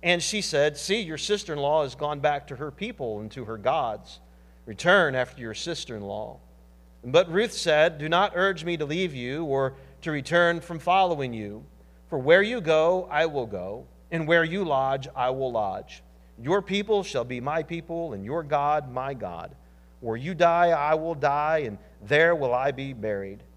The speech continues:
May the Lord do so to me, and more also, if anything but death parts me from you.'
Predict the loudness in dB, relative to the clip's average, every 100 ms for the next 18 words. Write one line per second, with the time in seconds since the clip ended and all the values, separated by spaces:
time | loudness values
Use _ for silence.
0 | -20 -20 -2 2 2 2 4 4 2 -4
1 | -4 0 2 0 -4 -6 -6 -4 -2 2
2 | 4 4 0 0 -4 -2 -4 -4 -4 -4
3 | -4 -6 -8 -4 -4 -4 -4 -4 -4 -10
4 | -10 -6 -4 -6 -16 -12 -10 -10 -12 -18
5 | -20 -20 -20 -10 -8 -8 -10 -10 -14